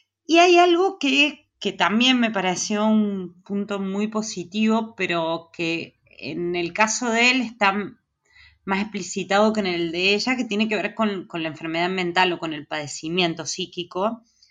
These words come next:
porque los dos transitan, ella desde el lado del trauma, del abuso. El abuso se sugiere, pero como bien vos decías, no está explicitado del todo, pero la depresión de él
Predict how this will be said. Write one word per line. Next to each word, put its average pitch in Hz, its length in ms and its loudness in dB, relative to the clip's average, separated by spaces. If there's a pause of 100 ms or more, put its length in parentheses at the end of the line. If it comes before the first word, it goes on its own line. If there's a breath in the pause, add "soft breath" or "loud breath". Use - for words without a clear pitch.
(300 soft breath)
porque 196 280 0
los 226 180 6
dos 269 580 2
transitan, 180 1040 0
ella 165 400 -2
desde 151 320 -12
el 156 80 -6
lado 170 340 2
del 147 240 -10
trauma, 175 380 2
del 160 140 2
abuso. 190 500 0
El 175 80 0
abuso 220 560 0 (600 loud breath)
se 170 260 -10
sugiere, 233 600 0
pero 190 340 -4
como 170 220 -4
bien 196 300 -2
vos 185 160 -2
decías, 190 360 -4
no 196 80 -4
está 185 240 -4
explicitado 180 600 -6
del 185 180 -4
todo, 240 320 -2
pero 240 300 0
la 208 100 0
depresión 185 640 2
de 214 180 6
él 254 240 0